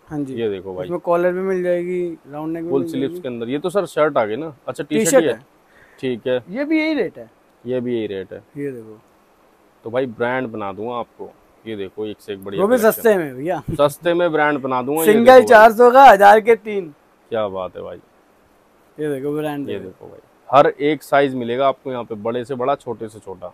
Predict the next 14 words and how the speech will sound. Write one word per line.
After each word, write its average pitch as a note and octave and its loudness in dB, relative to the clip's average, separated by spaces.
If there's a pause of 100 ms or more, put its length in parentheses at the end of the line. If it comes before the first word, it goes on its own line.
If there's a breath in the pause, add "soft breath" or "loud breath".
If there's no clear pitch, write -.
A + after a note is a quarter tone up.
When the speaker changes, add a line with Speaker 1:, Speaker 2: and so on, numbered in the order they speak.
(1700)
Speaker 2:
धूम A2+ -6
Speaker 1:
बाकी D#3+ 0
Speaker 2:
मचा A3 0
Speaker 1:
तो A#3 6
Speaker 2:
देंगे। - -6
Speaker 1:
आपको F#3 -2
video G3+ 2
call G3+ 0
पे F#3 -6
दिखाई E3 -4
देंगे। G#3 2
आप F#3 4
Speaker 2:
ठीक F#3 -6
है। C3 -4